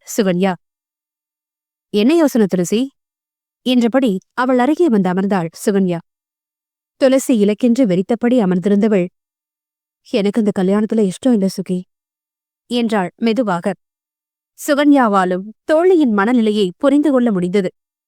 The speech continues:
அவளது கோட்பாடுகளுக்கு அப்பாற்பட்ட ஒருவனை அவளால் எப்படி வாழ்க்கை துணையாக ஏற்க இயலும்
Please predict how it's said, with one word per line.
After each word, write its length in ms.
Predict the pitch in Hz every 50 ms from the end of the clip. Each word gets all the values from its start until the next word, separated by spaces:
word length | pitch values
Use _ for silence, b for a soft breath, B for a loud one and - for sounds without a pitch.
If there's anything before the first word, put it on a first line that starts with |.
| _ _ _ _ _ -
அவளது 320 | 262 277 294 294 277 262 277
கோட்பாடுகளுக்கு 760 | - 240 240 302 294 - 359 339 330 339 311 302 302 - - 254
அப்பாற்பட்ட 580 | 208 - - 254 262 269 - 254 233 - 254
ஒருவனை 360 | 202 185 190 196 214 208 190 175 185 - _ _ _ _ _
அவளால் 380 | 214 233 240 269 302 349 359 311
எப்படி 340 | 220 208 196 - 320 339 320
வாழ்க்கை 360 | 214 196 190 220 - - 311 285
துணையாக 440 | - 277 262 254 262 254 247 285 269
ஏற்க 320 | 208 190 208 226 - - 269
இயலும் 300 | 240 226 233 247 262